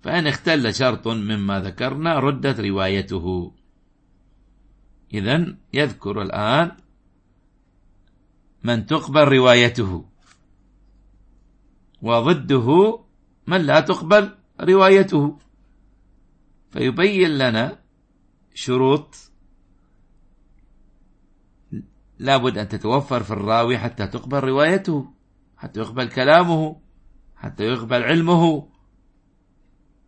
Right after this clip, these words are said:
المقبول الثقة الضابط لما يرويه،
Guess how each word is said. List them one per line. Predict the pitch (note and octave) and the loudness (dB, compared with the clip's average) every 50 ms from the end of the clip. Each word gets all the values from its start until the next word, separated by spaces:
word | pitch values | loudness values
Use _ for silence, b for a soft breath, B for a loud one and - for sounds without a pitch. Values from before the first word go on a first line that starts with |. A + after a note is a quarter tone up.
| _ _ _ _ _ _ _ _ - | _ _ _ _ _ _ _ _ -8
المقبول | G#2 G2 G2 G2+ G2 F2 E2+ G#2 A#2+ C#3 D#3+ F#3+ G3 - - _ _ _ _ _ _ _ _ _ _ _ _ _ _ _ _ _ - | -6 -4 -4 -4 -6 -6 -6 -2 0 2 2 0 0 -4 -10 _ _ _ _ _ _ _ _ _ _ _ _ _ _ _ _ _ -14
الثقة | G2+ F#2+ - - A#2 A#2 - C3 B2 A#2+ A2+ G#2 | -14 -14 -10 -10 -10 -6 -6 -6 -6 -4 -6 -8
الضابط | F#2+ E2+ E2+ G2 A2+ A#2+ B2+ C3+ C#3 C#3 A#2 C3+ B2+ - | -8 -8 -4 0 2 4 6 6 6 4 2 -2 -4 -4
لما | B2+ A#2+ A#2 A2+ G2+ G#2 G#2 G#2 | -4 -2 -2 -2 -2 -2 -2 -2
يرويه، | G#2 G2+ G2 F2+ F#2 F#2+ G2 F#2+ - | -2 -2 -2 -4 -4 -4 -6 -6 -8